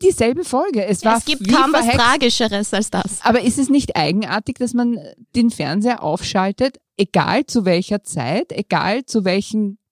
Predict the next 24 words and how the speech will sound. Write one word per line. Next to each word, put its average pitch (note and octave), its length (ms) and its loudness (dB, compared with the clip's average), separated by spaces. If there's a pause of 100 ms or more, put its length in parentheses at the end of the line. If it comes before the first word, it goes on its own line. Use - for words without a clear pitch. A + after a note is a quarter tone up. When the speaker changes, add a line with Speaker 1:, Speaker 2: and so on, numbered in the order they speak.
(120)
Speaker 1:
Tag - 380 -4
oder F#3 460 2
ich - 160 -10
weiß A#3 160 0
nicht G3 240 -4
wann, F3 260 0
ja, G#3 120 -2 (300)
und A3+ 220 0
immer D4 460 4 (180)
ist - 380 2 (180)
diese A3 320 4 (140)
eine F3 320 0
Folge. B3 480 0 (200)
Ich - 140 -6
bin A3+ 140 2
mal C4 100 4
schon B3+ 140 -2
verfolgt A#3+ 760 -2
<laughs> B3+ 480 2
vorgekommen A3 800 2 (240)
und G#3+ 100 2
habe A3 120 6
mir A3+ 40 4
gedacht, A3+ 240 2